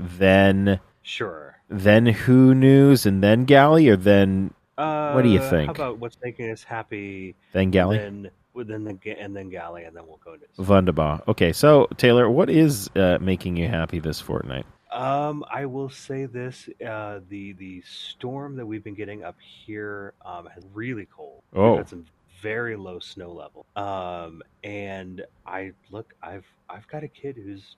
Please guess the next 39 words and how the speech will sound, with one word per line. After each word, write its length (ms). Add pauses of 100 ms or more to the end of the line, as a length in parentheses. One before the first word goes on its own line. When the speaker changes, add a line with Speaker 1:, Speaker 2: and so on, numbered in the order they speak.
(100)
Speaker 2:
never 240
been 180
to 100
the 80
snow. 280 (120)
Speaker 1:
Yeah. 560
Speaker 2:
Perrin, 140 (160)
Perrin 240
has 140
never 220
been 140
to 60
the 80
snow. 300 (100)
Coda 220
went 280
once, 800
like, 120 (100)
five 220
years 260
ago. 340
Speaker 1:
Mm-hmm. 360 (260)
Speaker 2:
Right? 400
But 120
here 200
they 160
are, 360 (180)
<clears throat> 380
proper 380
tweens. 520 (140)
And 420
so, 720
uh, 460 (160)
we 220
managed 520
to 140
arrange 640
on, 580
uh, 360